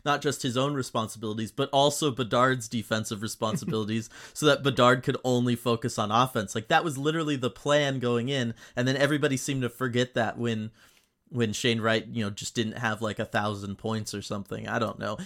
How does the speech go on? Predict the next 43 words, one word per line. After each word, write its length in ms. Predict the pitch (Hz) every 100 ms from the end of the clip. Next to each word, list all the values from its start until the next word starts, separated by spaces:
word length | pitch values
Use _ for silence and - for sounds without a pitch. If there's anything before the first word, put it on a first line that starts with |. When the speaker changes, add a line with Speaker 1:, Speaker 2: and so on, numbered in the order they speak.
| - -
Speaker 1:
He 100 | 127
still 240 | - 175
had 100 | 151
a 40 | 107
very 220 | 120 135
respectable 640 | 113 - 110 - 110 107
goal 320 | 98 104 107
and 100 | 104
point 280 | 98 110 110
total, 340 | - 110 104 107
in 60 |
my 160 | 107 107
opinion. 500 | 107 - 123 117 113 - - - -
And 240 | 113 117 113
then, 360 | 117 117 120
um, 280 | - 117 110 - _ _ _ - -
the 120 | 147
other 160 | 170 190
aspect 460 | 131 - 135 -
of 80 | 127
that 240 | 113 113
day, 180 | - 113
not 180 | 117 131
only 300 | 165 139 120 -
did 100 | 123
he 40 |
get 160 | 110 117
that 220 | 113 -
flashy 340 | 120 113 - 107
goal, 220 | 107 113
not 200 | 127 135
only 220 | 135 123
do 140 | 110
they 120 | 117 113
win 360 | 107 110 104
gold 260 | - 107 107
medal, 260 | 101 107 131
it 220 | - _
was 60 | -
also 260 | 160 160
his 120 | 127
nineteenth 380 | - 127 - 107
birthday. 320 | 120 123 -